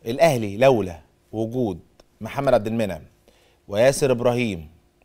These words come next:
وخش معاهم را-، رامي ربيعة الحقيقة اللي عمل موسم رائع، بالرغم مثلًا إن كان كلام كتير في كل سنة إن هو يمشي، وكمان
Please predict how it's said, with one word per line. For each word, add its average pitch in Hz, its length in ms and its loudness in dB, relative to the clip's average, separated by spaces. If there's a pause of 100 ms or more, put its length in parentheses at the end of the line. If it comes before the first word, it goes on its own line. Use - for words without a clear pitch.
(480)
وخش 123 380 -6
معاهم 131 260 0
را-، 135 260 4
رامي 131 280 4
ربيعة 131 220 6
الحقيقة 127 220 2
اللي 127 120 2
عمل 127 200 2
موسم 131 340 -6
رائع، 135 240 6
بالرغم 127 400 0
مثلًا 135 280 0
إن 120 120 -6
كان 139 360 -2 (340)
كلام 127 180 -2
كتير 139 280 -6
في 131 100 -8
كل 143 220 -2
سنة 143 180 -2
إن 135 100 -4
هو 139 120 2
يمشي، 131 440 -4 (1120)
وكمان 135 1160 -2